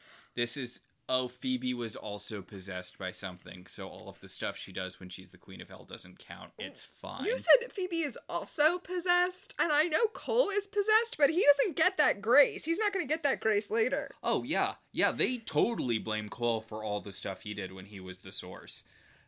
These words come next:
Speaker 1: But Phoebe, they're like, "Oh, no, she was under the influence of your evil embryo or whatever." It's like, do you know how much bigger than an embryo Phoebe is? <laughs>
Speaker 2: So, okay, wait. I mean, no. Uh,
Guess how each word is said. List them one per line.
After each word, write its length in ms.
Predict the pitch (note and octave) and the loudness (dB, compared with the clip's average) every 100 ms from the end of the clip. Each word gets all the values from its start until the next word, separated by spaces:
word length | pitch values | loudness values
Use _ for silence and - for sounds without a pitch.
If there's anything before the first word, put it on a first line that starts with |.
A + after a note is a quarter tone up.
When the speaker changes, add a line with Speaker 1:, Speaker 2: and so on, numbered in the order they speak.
| _ | _
Speaker 1:
But 300 | B2+ - - | -4 -4 -8
Phoebe, 400 | - C#4 C4+ E3 | -8 -4 -2 -2
they're 200 | B2 A#2+ | -2 -2
like, 200 | B2+ B2+ | -4 -4
"Oh, 140 | A#3 B3+ | -4 -4
no, 180 | B3 A#3 | -4 -6
she 140 | - | -6
was 140 | G#3 | -8
under 200 | G3+ G3+ | -8 -8
the 140 | G3+ G3+ | -8 -8
influence 400 | G3+ - G3 F3+ | -10 -10 -10 -10
of 100 | F3 | -6
your 140 | F3 | -2
evil 260 | F3+ F3+ F3 | -2 -2 -4
embryo 380 | E3 G3 F#3 D#3 | -4 -2 -2 0
or 220 | C3 B2 | -2 -2
whatever." 380 | A#2+ A#2 G#2+ A2+ | -2 -2 -4 -6
It's 160 | - | -6
like, 280 | D#3 D3 - _ _ _ _ - F3 | -8 -10 -12 _ _ _ _ -18 -10
do 80 | |
you 80 | C4 | -6
know 100 | D#4 | -4
how 100 | A#3+ | -2
much 340 | B3+ A3+ B2 G#2 | -2 -4 -6 0
bigger 340 | A#2+ B2+ C#3 | 2 2 -2
than 180 | B2+ A#2+ | -2 -2
an 120 | A#2 | -2
embryo 640 | - G2+ G2+ G#2+ G#2+ G#2 | -4 -6 -4 -2 0 0
Phoebe 480 | G2+ G2 G2 G#2 G#2 G#2+ - | -2 -4 -2 -2 0 -2 -2
is? 280 | C3+ - - | -2 -2 -4
<laughs> 40 | - - - _ _ - - - - - - - - _ _ _ _ _ _ | -10 -20 -20 _ _ -20 -20 -20 -20 -20 -20 -20 -20 _ _ _ _ _ _
Speaker 2:
So, 640 | - - C4+ B3+ B3 A#3 - - | -10 0 2 4 2 0 -4 -8
okay, 160 | B3+ A#3 | -4 -2
wait. 260 | G#3+ F#3+ - | 0 0 -2
I 40 | A3+ | -4
mean, 340 | A3 G#3 G3 - | -4 -6 -10 -12
no. 420 | G3+ F3+ D3 B2+ - | -4 -2 0 -2 -6
Uh, 80 | - | -8